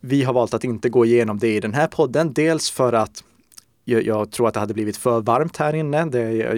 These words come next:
jag hade troligtvis exploderat lite. Eh, så vi,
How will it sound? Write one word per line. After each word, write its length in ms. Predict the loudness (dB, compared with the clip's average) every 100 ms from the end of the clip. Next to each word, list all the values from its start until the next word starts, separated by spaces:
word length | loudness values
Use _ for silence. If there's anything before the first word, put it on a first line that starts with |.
| -4
jag 180 | -2 -2
hade 180 | -2 -6
troligtvis 580 | -2 -2 0 -4 -4 -8 _ -20 -20 -20 -6
exploderat 560 | -6 0 4 4 4 0
lite. 280 | -2 -4 -4 -10
Eh, 420 | -4 0 2 2 0 -2
så 240 | 0 0 -2 -18 -20 -20 -6
vi, 520 | -4 0 4 4